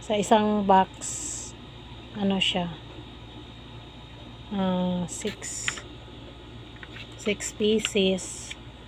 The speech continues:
Pero ano lang siya, ilang grams. Cute lang siya. Ilang grams to?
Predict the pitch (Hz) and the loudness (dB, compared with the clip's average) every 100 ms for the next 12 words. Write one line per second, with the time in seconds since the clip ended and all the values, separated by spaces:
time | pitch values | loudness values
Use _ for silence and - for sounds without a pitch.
0 | - - - - 208 214 220 226 220 202 | -16 -16 -8 2 2 4 4 6 6 2
1 | 185 - 175 160 - - - - - - | 0 -2 -4 -6 -12 -14 -16 -16 -16 -16
2 | - - - - - - 220 196 196 190 | -16 -16 -14 -14 -14 -6 0 2 2 2
3 | 180 180 175 175 - - - - - - | 2 0 0 -4 -8 -12 -10 -10 -12 -14
4 | - - - - - - - - - - | -14 -16 -16 -16 0 0 0 -12 -16 -16
5 | - - - 214 - 214 208 196 202 202 | -16 -4 2 2 6 4 6 2 0 2
6 | 196 196 190 190 196 - - 240 | 2 2 2 0 -2 -6 -8 -8